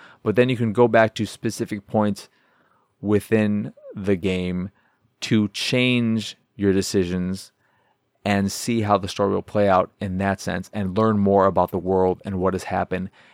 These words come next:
and use the memories from previous playthroughs in addition to your current playthrough to learn more and hopefully be able to figure out what's going on and potentially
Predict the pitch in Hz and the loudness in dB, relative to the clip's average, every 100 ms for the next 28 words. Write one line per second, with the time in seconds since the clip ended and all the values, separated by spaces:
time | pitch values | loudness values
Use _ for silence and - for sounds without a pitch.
0 | _ - 104 98 98 92 120 139 123 107 | _ -8 -2 0 0 2 2 4 0 -4
1 | - _ _ _ _ _ _ - 98 104 | -16 _ _ _ _ _ _ -6 0 2
2 | 104 104 101 98 - _ _ _ _ - | 2 2 0 -2 -10 _ _ _ _ 0
3 | 107 101 95 - 160 175 127 98 92 - | 2 2 -2 -2 2 2 4 2 2 -2
4 | - _ _ _ _ _ _ - 90 87 | -14 _ _ _ _ _ _ -2 -2 -2
5 | 87 80 87 - _ - - 113 110 98 | -4 -4 -4 -8 _ -20 -2 2 2 4
6 | 147 156 127 98 - 95 87 85 - 95 | 2 2 0 0 -2 -4 -2 -4 -4 -4
7 | - 92 - 92 92 - - _ _ _ | -2 -4 -2 -4 -4 -6 -20 _ _ _
8 | _ - 107 104 101 98 _ _ _ _ | _ 0 4 4 4 -2 _ _ _ _
9 | _ _ _ _ _ _ _ _ _ _ | _ _ _ _ _ _ _ _ _ _
10 | 101 117 139 131 113 110 110 107 104 117 | 0 6 6 6 6 8 8 6 4 0
11 | - 107 104 101 - _ _ _ 110 107 | 0 2 2 0 -6 _ _ _ 0 2
12 | 104 101 - 107 107 92 90 107 107 - | 0 -4 -2 2 4 4 4 4 4 2
13 | 101 98 95 95 - 98 123 - 127 - | 2 4 2 0 -2 -6 -6 -4 -4 -4
14 | 127 123 | -6 -6